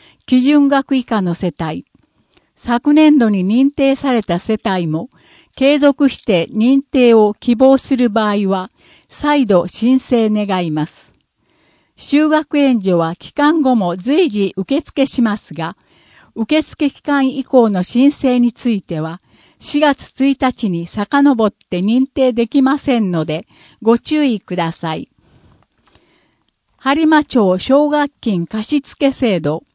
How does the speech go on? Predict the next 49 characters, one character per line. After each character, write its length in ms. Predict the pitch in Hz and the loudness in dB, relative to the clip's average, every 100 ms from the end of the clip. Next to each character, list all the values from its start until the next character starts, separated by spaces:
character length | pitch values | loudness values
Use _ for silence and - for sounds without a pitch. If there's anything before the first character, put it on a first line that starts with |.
| _ _ _ _ _ _ _ _ _ _ _ _ _ | _ _ _ _ _ _ _ _ _ _ _ _ _
経 240 | - 302 320 | -2 0 2
済 260 | 311 302 | 2 2
的 300 | 294 277 262 | 0 -2 0
理 200 | 220 233 | 2 2
由 160 | 277 285 | 4 4
に 160 | 254 | 4
よ 140 | 233 220 | 2 0
り、 200 | 208 233 _ _ _ | -2 -10 _ _ _
就 340 | - 277 302 | -2 2 2
学 280 | 285 285 269 | 0 0 0
が 160 | 262 | -2
困 360 | 247 - 311 320 | -4 0 2 2
難 240 | 240 202 | 0 0
な 180 | 196 175 | -4 -4
学 220 | 180 220 | -2 -4
生 280 | - - 294 | -4 -2 2
な 160 | 262 254 | 2 2
ど 120 | 240 | 0
に 160 | 190 180 | -2 -4
対 280 | 226 202 | -4 -2
し 120 | 185 - | -4 -8
て、 260 | - 165 _ _ _ _ _ | -12 -12 _ _ _ _ _
奨 280 | - 277 | 0 2
学 220 | 302 302 294 | 4 0 -2
金 260 | - 269 262 | -2 0 2
を 140 | 240 | 2
貸 240 | 226 233 233 | 0 -4 -6
し 60 | |
付 240 | - - 277 | -12 -4 -2
け 20 | |
し 160 | - 190 | -2 -2
ま 160 | 165 | -2
す。 260 | 175 - - _ _ _ _ _ _ _ _ _ _ | -4 -12 -20 _ _ _ _ _ _ _ _ _ _
区 160 | 294 302 | -2 2
分、 320 | 262 175 143 _ _ | 2 0 -6 _ _
奨 340 | - 254 277 | -6 2 2
学 220 | 294 294 285 | 2 -2 -4
金 260 | - 269 247 | -2 2 2
の 120 | 226 | 2
額、 460 | 208 214 - - 240 _ _ _ | 0 -4 -6 -14 -14 _ _ _
月 320 | 180 220 - | -4 -4 -2
額 460 | 277 254 _ 220 202 _ _ _ - | -2 -2 _ -6 -6 _ _ _ 0
の 160 | 285 | 0
順 280 | 262 294 277 | 2 2 2
に 140 | 277 | 2
読 140 | 254 196 | 2 0
み 120 | 175 | 0
ま 160 | 156 151 | -2 -2
す。 260 | - - | -6 -20